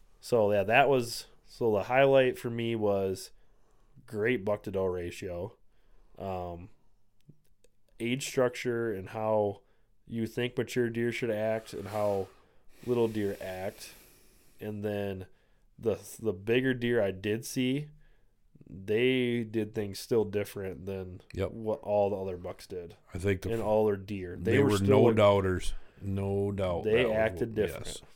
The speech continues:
Speaker 1: And the one was by himself. He was like, like, you hear all these guys talk about personalities. I think that's really, it's cool to, like, see the, all this so you could, like,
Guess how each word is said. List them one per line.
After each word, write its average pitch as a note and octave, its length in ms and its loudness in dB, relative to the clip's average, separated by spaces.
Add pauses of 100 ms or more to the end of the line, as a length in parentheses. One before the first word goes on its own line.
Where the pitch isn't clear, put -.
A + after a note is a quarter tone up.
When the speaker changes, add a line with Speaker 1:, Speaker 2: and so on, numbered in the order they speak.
(400)
Speaker 1:
And G#2 440 -4 (500)
the G#2+ 280 2
one A2 320 4
was A#2 160 4
by G#2 220 -2
himself. G2+ 680 -4 (180)
He A2 360 -6
was G2 320 -8
like, G2 180 -8 (140)
like, G#2 240 -4
you G#2+ 80 -10
hear A2+ 180 0
all G#2 160 4
these G2 100 -4
guys G2+ 220 0
talk G#2 160 -2
about G2 180 -4
personalities. G2 640 -6
I G#2 40 -4
think G2+ 180 -14
that's G2+ 220 -6
really, G2+ 240 -4
it's B2 140 -2
cool G3 300 4
to, D3+ 60 2
like, B2 180 4
see D#3+ 220 -4
the, C#3 100 2
all A2 220 6
this G#2+ 220 0
so B2 60 -2
you A2+ 60 -4
could, G#2+ 100 -4
like, F#2+ 260 -6